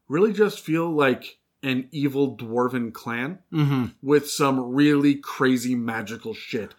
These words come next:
Speaker 1: that they can innately do.
Speaker 2: Well, you, you do hear of Duergar working alongside of, like, mountain dwarves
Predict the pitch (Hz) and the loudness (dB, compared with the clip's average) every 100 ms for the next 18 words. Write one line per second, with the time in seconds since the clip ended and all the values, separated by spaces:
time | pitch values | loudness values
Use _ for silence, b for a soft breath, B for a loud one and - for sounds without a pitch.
0 | B B 143 143 139 135 127 123 113 113 | B B 0 2 2 0 0 0 -4 -10
1 | 104 95 101 165 165 175 185 190 190 190 | -10 -10 -12 -4 2 4 2 0 0 0
2 | 196 196 220 202 170 165 160 139 131 117 | 2 2 4 2 2 2 2 0 -2 -2
3 | 131 131 120 127 123 110 110 120 120 131 | 0 0 0 0 0 -2 -4 -6 -4 -6
4 | 131 120 113 113 113 107 - 95 104 110 | -6 -8 -8 -6 -6 -6 -6 -2 -2 -4
5 | 98 101 101 101 92 92 110 104 110 104 | -6 -8 -8 -10 -12 -10 -12 -10 -8 -6
6 | 107 104 | -8 -10